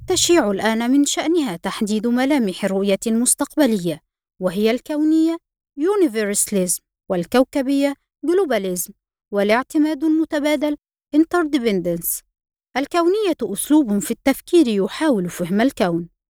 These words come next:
أو بالأدق، فهم الواقع في كليته ورد الجزئيات إلى هذه الكلية، فتتأسس رؤية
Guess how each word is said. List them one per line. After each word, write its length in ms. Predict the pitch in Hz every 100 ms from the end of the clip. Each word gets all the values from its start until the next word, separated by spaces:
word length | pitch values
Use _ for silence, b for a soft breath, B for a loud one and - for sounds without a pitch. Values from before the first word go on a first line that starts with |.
| _ _ _
أو 120 | 180
بالأدق، 680 | 175 175 208 226 285 - - _ _ _ _ _
فهم 400 | - - 392 285
الواقع 520 | 220 220 262 311 226
في 220 | 208 - 196
كليته 840 | - 196 202 202 247 - 320 320
ورد 380 | 233 208 254 247
الجزئيات 880 | 233 185 196 185 202 202 220 302 -
إلى 220 | 196 190
هذه 360 | 190 196 208 233
الكلية، 560 | 254 285 269 254 170 - _ _ _ _ _
فتتأسس 760 | 381 370 359 330 359 - 220 220
رؤية 420 | 220 302 226 185